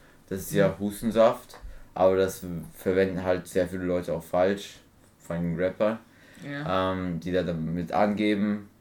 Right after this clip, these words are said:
Speaker 1: ähm, dass sie sich sowas leisten können. Genau, und,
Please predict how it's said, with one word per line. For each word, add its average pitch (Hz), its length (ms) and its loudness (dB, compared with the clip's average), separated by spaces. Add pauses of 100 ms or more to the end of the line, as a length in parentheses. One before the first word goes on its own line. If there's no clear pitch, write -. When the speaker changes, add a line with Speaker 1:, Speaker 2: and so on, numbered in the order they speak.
(160)
Speaker 1:
ähm, 87 520 -4 (340)
dass 98 180 -6
sie 95 80 -4
sich 92 200 -6
sowas 90 300 -2
leisten 104 400 2
können. 110 320 -2 (540)
Genau, 95 320 2
und, 101 220 0